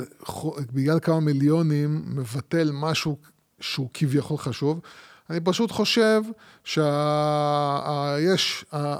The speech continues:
ההבנה היא, קודם כל, ש-, אה, פעילות הסברתית מול, קודם כל, המצב ההסברתי,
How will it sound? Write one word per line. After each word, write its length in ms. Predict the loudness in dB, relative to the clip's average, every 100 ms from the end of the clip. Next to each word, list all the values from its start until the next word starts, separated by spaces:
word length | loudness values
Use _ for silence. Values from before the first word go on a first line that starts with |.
| -2
ההבנה 520 | -2 0 2 4 4
היא, 300 | 4 4 4
קודם 360 | 4 2 4 2
כל, 300 | 2 0 -2 _ _ _ _ _
ש-, 200 | -12 -8 -6 -6 -6 -6 -8 -10 -10
אה, 340 | -8 -6 -10 -14 _ _ 0
פעילות 580 | 4 4 6 4 4 2
הסברתית 1120 | 2 0 -2 -2 -2 -4 2 0 0 -18 -20 _ _ _ _
מול, 560 | -8 -2 2 4 6 2 4
קודם 240 | 4 6
כל, 180 | 4 4
המצב 480 | 2 -2 4 4 6
ההסברתי, 560 | 4 2 0 0 2